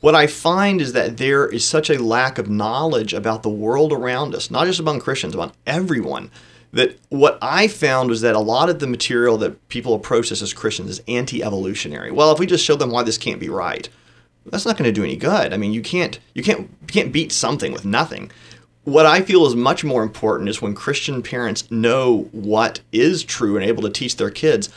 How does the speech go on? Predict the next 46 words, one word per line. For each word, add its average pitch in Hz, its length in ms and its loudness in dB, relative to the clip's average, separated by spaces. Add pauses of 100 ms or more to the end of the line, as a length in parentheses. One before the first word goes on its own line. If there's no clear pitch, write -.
(120)
not 175 200 4
just 143 260 0
biblically, 139 460 2
but 113 160 0
from 135 120 -4
a 127 100 -2
scientific 120 600 -2
modeling 110 560 -2
perspective - 480 -6
of 101 100 -4
like, 107 180 -2
"Well, 113 100 -4
this - 160 -6
actually 143 360 -4 (280)
makes 127 300 2
a - 40 0
lot 107 260 2
of 95 60 -2
sense." - 520 -2
Meaning, 131 520 2 (360)
so - 160 0
why 170 280 -2
the 185 120 0
heck 160 220 -4
do 131 140 -2
we 180 160 -2
have 113 180 -2
all 104 140 0
these 107 180 -6
sedimentary 120 520 -2
layers 76 320 -4
around 71 220 -6
the 78 60 -6
world? - 400 -10
And 95 160 -12
why 156 160 -6
are 226 80 2
they 208 140 -2
so 160 180 0
thick? - 400 -4
'Cause 95 140 -8
you 135 80 -4
can 170 160 -4
pass 160 260 -2
by 170 180 -2
rock, - 340 -2